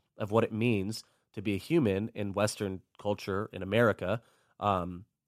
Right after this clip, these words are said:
in two thousand eighteen, in two thousand twenty, in two thousand thirty? Um, we're having to really think and sit down and, and decide, what are we gonna do? And there's a lot of people that are just holding on.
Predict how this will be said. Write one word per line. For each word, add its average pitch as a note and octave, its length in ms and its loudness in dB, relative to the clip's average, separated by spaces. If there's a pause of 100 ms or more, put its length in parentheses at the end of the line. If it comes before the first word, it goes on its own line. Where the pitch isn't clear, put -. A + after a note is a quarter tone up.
in G#2+ 180 -2
two G#2 120 -6
thousand G#2+ 260 4
eighteen, A2+ 380 0 (100)
in F#2+ 80 -14
two G2 140 -8
thousand A#2 240 4
twenty, D3 400 2
in - 60 -20
two - 100 -18
thousand A2 300 0
thirty? D3+ 260 4 (500)
Um, F#2 240 -2
we're A2 180 2
having B2 300 6
to B2 380 0 (280)
really G#2+ 360 -2
think E3 440 0
and G2+ 160 -6
sit A2+ 140 -8
down A#2 240 2
and, B2+ 220 -2
and G#2+ 160 -4
decide, B2 400 0
what G2 160 -2
are G2 40 0
we F#2+ 80 -4
gonna G#2 160 -2
do? B2+ 240 2
And A#2 140 0
there's A2 180 2
a G#2+ 40 0
lot G#2+ 200 6
of C#3+ 80 4
people B2 260 -2
that G#2 100 2
are G2+ 40 -2
just F#2+ 200 -10
holding A2+ 320 -2
on. A2 260 6